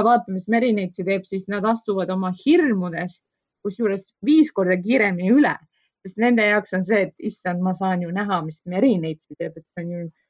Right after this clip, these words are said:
see on ju nii teistsugune ja nii huvitav ja, ja, ja eks, eks ma seda üle maailma ikka üritan, äh, viia ja jätkata seda tahet, aga e-, eks, eks ma ei hakanud ju neid rekordeid, äh,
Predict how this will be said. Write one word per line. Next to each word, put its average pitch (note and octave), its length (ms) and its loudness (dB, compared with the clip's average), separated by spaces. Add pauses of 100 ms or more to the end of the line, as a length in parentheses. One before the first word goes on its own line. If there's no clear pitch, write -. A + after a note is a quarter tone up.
(160)
see B3+ 80 6
on B3+ 60 8
ju B3 100 10
nii A#3 160 6
teistsugune A3+ 800 2
ja E3+ 160 -2
nii F#3+ 220 -2
huvitav F3 560 -2
ja, F3+ 160 -2 (480)
ja, F#3+ 160 0 (720)
ja G3 220 -2 (580)
eks, - 300 -20
eks A3 320 -6
ma A#3 180 0
seda G#3+ 460 -2
üle G3+ 260 -2
maailma F#3+ 460 -2
ikka F3+ 180 -4
üritan, E3 540 -6
äh, E3 400 -8 (180)
viia F#3 400 -2
ja D#3+ 180 -4 (1200)
jätkata G#3 540 -2
seda F#3 240 -4
tahet, G3+ 420 -2
aga F#3 280 -4
e-, - 160 -6 (120)
eks, - 240 -8
eks A#3+ 220 -2
ma C#4 140 2
ei C4 80 2
hakanud B3 360 2
ju A3+ 80 4
neid G3+ 200 -2
rekordeid, G3+ 680 -2 (800)
äh, G#3 420 2